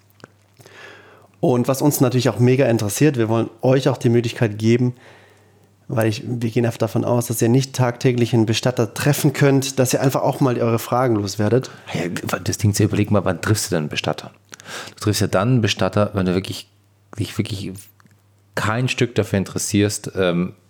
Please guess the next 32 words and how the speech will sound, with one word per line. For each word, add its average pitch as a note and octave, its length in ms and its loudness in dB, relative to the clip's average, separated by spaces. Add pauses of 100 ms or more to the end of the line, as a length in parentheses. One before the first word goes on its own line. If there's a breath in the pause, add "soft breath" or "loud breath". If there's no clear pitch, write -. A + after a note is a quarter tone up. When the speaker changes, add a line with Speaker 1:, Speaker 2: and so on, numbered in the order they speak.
Speaker 2:
was G2+ 360 -4
er F#2+ 380 0
alles G2+ 240 0
an F2+ 120 -4
Handschlägen F#2 440 -2
macht. G2 180 -4
Du - 60 -2
bist F2 200 -8
einfach G#2+ 320 0
nur G2+ 140 2
froh, - 260 -4
dass F#2 240 -4
er's G2 140 -2
macht, F2+ 380 -4 (480 loud breath)
weil E2+ 200 0
du F2 200 0
das G2 380 -4
nicht G2 180 0
selber E2+ 220 0
könntest, - 500 -2
ne? F#2 180 -4 (580 loud breath)
Und F2+ 80 0
dann F#2 100 4
im F2+ 100 2
Nachhinein G#2 400 2
denkst G2+ 260 -2
du G2 40 -2
dann F2 220 0
vielleicht, F2 320 -4
oh, F#2+ 320 0
was, - 200 -10
was, F#2 200 -10